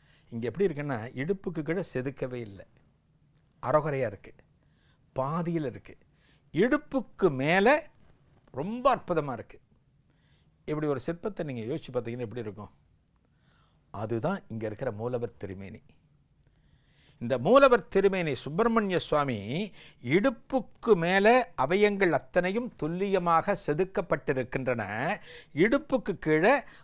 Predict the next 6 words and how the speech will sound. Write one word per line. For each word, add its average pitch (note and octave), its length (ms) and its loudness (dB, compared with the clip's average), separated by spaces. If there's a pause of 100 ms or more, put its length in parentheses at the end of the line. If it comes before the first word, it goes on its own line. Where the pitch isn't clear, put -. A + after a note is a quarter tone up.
அறகுறைய G#3 640 4
அங்கங்க D#3 760 0
கற்கள் F3 440 -2
காணப்படும், C#3+ 720 -4 (420)
துருத்தியவாறு G3 800 0
காணப்படும். B2 760 -6